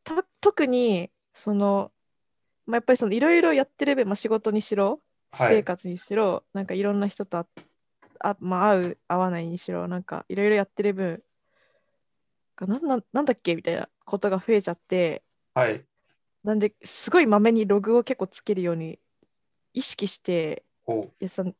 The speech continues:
Speaker 1: ですね。前からまあ、つけてたんですけど、特に気をつけるようにして、もうなんか、本とか、読んだ本とかも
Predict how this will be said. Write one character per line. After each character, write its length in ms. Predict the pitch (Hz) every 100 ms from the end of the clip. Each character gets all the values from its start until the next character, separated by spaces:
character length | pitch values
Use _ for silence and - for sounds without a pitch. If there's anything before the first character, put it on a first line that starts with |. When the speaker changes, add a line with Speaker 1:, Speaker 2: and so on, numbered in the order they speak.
| _ -
Speaker 1:
で 80 |
す 120 | 175 175
ね。 220 | 170 220 _
前 220 | 226 302
か 140 | 302 320
ら 120 | 311
ま 320 | 233 247 170
あ、 60 | - _
つ 80 | -
け 100 | 262
て 40 |
た 80 | 170
ん 40 |
で 80 | 165
す 60 | -
け 100 | 160
ど、 200 | 180 165
特 280 | 277 - 196
に 340 | 220 196 - _ _ _ _ _ _ _ _ _ _ -
気 160 | -
を 80 | 196
つ 80 | -
け 100 | 202
る 80 | 180
よ 100 | 165
う 40 |
に 80 | 165
し 80 | -
て、 260 | 170 170 _ _ _ _ _ -
も 100 | 208
う 40 |
な 80 | 202
ん 60 | 196
か、 240 | - 175 - _ _ _
本 260 | - 320 220
と 140 | 185
か、 460 | - 185 180 165 - _ _ _ _ _ _ _
読 140 | 277 269
ん 60 |
だ 80 | 208
本 200 | 220 208
と 80 | 190
か 120 | 180
も 260 | 196 185